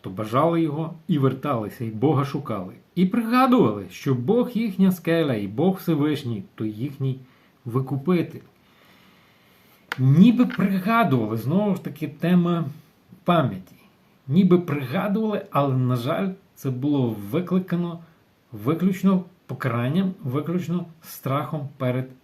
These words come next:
покаранням. І тому оце ніби пригадування, що Бог, він викупитель, він те, що на івриті називається Гоель, тобто він той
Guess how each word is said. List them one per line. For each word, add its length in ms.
покаранням. 560
І 240
тому 640
оце 300
ніби 280
пригадування, 760
що 180
Бог, 400
він 100
викупитель, 600
він 300
те, 180
що 400
на 120
івриті 360
називається 680
Гоель, 440
тобто 320
він 200
той 260